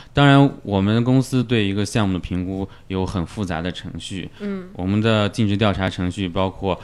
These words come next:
Speaker 1: 对他们，呃，管理层的背景调查，对，对当地的市场的分析、可行性报告，还有说对他们未来现金流的估算，
Speaker 2: 嗯。
Speaker 1: 还要说通过我们第三方的数据库来验证说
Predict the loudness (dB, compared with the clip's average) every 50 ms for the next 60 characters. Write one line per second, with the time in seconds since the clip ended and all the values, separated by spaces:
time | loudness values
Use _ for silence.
0 | -12 -20 -18 -10 -4 -2 -2 -2 -2 -2 -2 0 0 0 0 0 0 0 -2 -2
1 | -2 -2 -2 -2 -4 -4 -4 -2 0 2 2 0 0 -2 -4 -4 -2 -2 -2 -2
2 | -2 -2 -2 -2 -4 -4 -4 -4 -4 -4 -6 -8 -8 -6 -6 -6 -6 -8 -12 -12
3 | -6 -4 -4 -4 -4 -8 -10 -4 -4 -2 0 2 2 2 0 0 0 -2 -2 -2
4 | -2 -4 -4 -4 -4 -4 -4 -6 -6 -4 -2 -2 0 0 -2 -4 -6 -6 -6 -6
5 | -6 -8 -10 -20 -18 -20 -20 -20 -14 -6 -4 -2 -2 0 0 0 2 2 2 4
6 | 4 4 4 2 2 2 2 2 2 0 -4 -10 -20 -20 -16 -8 -4 -2 0 0
7 | 0 0 -2 -4 -4 -4 -2 -2 -2 -2 -4 -8 -8 -4 -4 -2 0 0 0 2
8 | 2 2 2 0 0 0 0 -2 -2 0 0 0 0 0 0 0 0 -2 -2 -2
9 | -2 -2 -2 -2 -4 -6 -10 -10 -10 -8 -6 -4 -2 -2 -2 -4 -6 -10 -14 -12
10 | -8 -4 0 2 4 4 4 4 2 0 -2 -2 0 0 0 2 2 2 0 0
11 | 0 0 -2 -2 -2 -2 -2 -2 0 0 -2 -2 -4 -6 -6 -6 -6 -6 -6 -8
12 | -8 -6 -4 -4 -2 -2 -2 0 0 2 0 0 0 -2 -2 -2 -4 -4 -4 -4
13 | -4